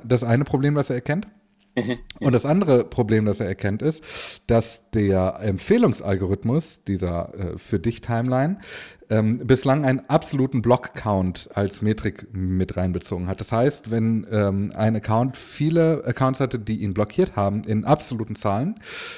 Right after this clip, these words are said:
Speaker 1: dann wird, wird er nicht mehr empfohlen und nicht mehr ausgespielt. Was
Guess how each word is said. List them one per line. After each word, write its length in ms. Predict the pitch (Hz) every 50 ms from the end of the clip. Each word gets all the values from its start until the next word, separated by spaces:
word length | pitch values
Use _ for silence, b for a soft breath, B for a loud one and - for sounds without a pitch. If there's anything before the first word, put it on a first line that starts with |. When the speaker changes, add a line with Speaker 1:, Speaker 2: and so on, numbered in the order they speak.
| B B B B B B B _
Speaker 1:
dann 340 | - 131 135 151 160 151 123
wird, 420 | 131 127 143 139 - - - -
wird 140 | 135 143 143
er 80 | 156 127
nicht 200 | 120 117 - 135
mehr 80 | 123 117
empfohlen 400 | 107 - - - 131 117 104 98
und 80 | 92
nicht 100 | 92 95 107
mehr 120 | 110 82
ausgespielt. 640 | 98 101 - - - - - 101 85 76 78 - - - _ _ -
Was 380 | 101 107 113 110 - - -